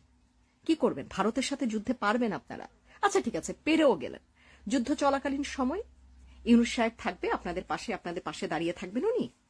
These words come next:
উনি তো যখনই সবকিছু বান্ধিয়ে দিয়ে জঞ্জালের মধ্যে আপনাদেরকে ফেলাই দিয়ে উনি ওনার আখের গুছিয়ে উনি চলে যাবেন।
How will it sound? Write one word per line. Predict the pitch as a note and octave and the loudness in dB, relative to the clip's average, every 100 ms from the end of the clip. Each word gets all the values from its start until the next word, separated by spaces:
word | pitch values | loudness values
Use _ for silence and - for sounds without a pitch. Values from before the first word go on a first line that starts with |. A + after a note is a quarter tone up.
| _ _ - | _ _ -2
উনি | D4+ F#4 | 2 4
তো | D4+ | 4
যখনই | A3+ - D4+ D#4+ - - _ - | 2 2 -2 -2 -6 -20 _ -10
সবকিছু | - D4 - D4+ D4+ | -2 0 0 0 2
বান্ধিয়ে | G3 G3+ C4 B3 C#4+ | 6 8 8 6 0
দিয়ে | G#3+ A#3+ C4 A#3+ | 2 2 6 6
জঞ্জালের | G3+ G#3+ A#3+ A#3+ A#3 | 4 2 4 4 4
মধ্যে | A3+ A3+ | 2 0
আপনাদেরকে | B3 G#3+ G#3 B3 | -2 -2 -4 -6
ফেলাই | - G3+ G#3+ | -2 0 0
দিয়ে | A#3 | 0
উনি | C#4+ E4 | -2 -2
ওনার | D4+ C#4+ C4 | 0 0 0
আখের | G#3+ - A3 | -2 0 0
গুছিয়ে | G#3 - A3 | -2 -2 -2
উনি | F#3+ | -2
চলে | - F3 D3+ | -2 -4 -2
যাবেন। | D3+ - | -6 -8